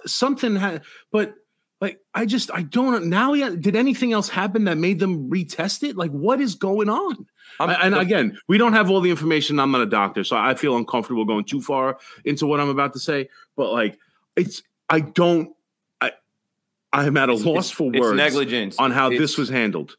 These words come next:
Speaker 2: it's a mess. They are in an identity crisis.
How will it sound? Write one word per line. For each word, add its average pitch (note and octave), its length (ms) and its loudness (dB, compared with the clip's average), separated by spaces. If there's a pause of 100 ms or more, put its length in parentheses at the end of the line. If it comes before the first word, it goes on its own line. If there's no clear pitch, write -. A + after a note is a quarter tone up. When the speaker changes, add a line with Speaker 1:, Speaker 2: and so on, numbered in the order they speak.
(120)
Speaker 2:
it's A#2 160 -8
a D#3 40 0
mess. C3+ 600 0
They B2+ 320 -2
are B2+ 360 2
in A#2 180 -4
an A#2 100 -2
identity A#2+ 480 -4
crisis. B2 680 -4